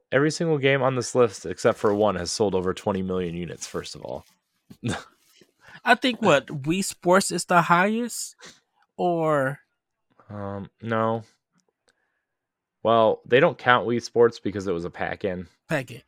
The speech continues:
Speaker 2: Well, uh, so out
Speaker 1: Oh,
Speaker 2: of
Speaker 1: wait, hold on.
Speaker 2: games
Speaker 1: Hold on. No, they do. I'm sorry. I clicked on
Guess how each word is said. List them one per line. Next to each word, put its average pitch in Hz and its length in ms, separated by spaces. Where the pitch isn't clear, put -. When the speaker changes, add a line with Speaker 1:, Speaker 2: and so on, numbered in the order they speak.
Speaker 2:
Well, 190 400
uh, 196 100
so 190 280
out 175 180
Speaker 1:
Oh, 165 80
Speaker 2:
of 110 60
Speaker 1:
wait, 117 220
hold 190 220
on. 156 80
Speaker 2:
games 147 320
Speaker 1:
Hold 147 120
on. 95 220
No, 127 220
they 131 140
do. 98 240
I'm 95 200
sorry. 85 280
I 90 60
clicked - 240
on 95 100